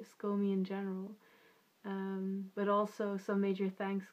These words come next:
go out to the team of officials, the dream team of officials, and from my side especially, the standing comedy directors who've really helped us break down barriers between the standing comedies,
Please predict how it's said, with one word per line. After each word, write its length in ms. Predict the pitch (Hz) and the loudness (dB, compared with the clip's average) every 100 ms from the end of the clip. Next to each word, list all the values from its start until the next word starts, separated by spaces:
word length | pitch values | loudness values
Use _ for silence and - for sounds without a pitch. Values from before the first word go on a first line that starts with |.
| - | -8
go 100 | 185 | -6
out 220 | 196 - | -6 -6
to 220 | 202 190 190 | -4 -2 -2
the 80 | 190 - | -4 0
team 180 | 226 226 | 2 2
of 120 | 214 | 2
officials, 480 | 196 214 - 208 208 | -2 -4 -6 -8 -8
the 60 | 190 | -10
dream 320 | 208 220 220 | -2 2 2
team 240 | 214 208 | 0 0
of 180 | 196 185 | 2 0
officials, 460 | - 190 - 185 202 - | -4 -8 -6 -10 -10 -6
and 220 | 196 190 - - - - | -4 -4 -6 -20 -20 -4
from 160 | 202 | 2
my 180 | 196 208 | 6 4
side 260 | 208 202 190 | 2 0 0
especially, 680 | 185 202 190 208 190 185 | 0 -2 -2 -2 -2 -2
the 100 | 185 | -2
standing 340 | 190 208 208 220 | -4 0 0 0
comedy 380 | 208 220 214 202 | 2 2 2 0
directors 640 | 185 175 190 - 190 185 - | 0 -2 -6 -4 -2 -2 -2
who've 260 | 190 190 190 | -4 -4 0
really 340 | 196 196 196 | 2 2 2
helped 380 | 185 190 190 - | 0 -2 -6 -6
us 140 | 185 - _ _ - - _ - | -8 -8 _ _ -20 -20 _ 0
break 340 | 208 220 208 | 4 4 4
down 360 | 208 202 208 196 | 6 6 6 4
barriers 520 | 190 190 190 185 185 | 2 2 2 2 0
between 500 | 190 185 - 233 247 | -2 -6 -2 0 0
the 80 | 233 | -2
standing 400 | - 208 202 196 | -4 -2 0 -2
comedies, 520 | 190 190 185 185 190 | -2 -2 0 -2 -4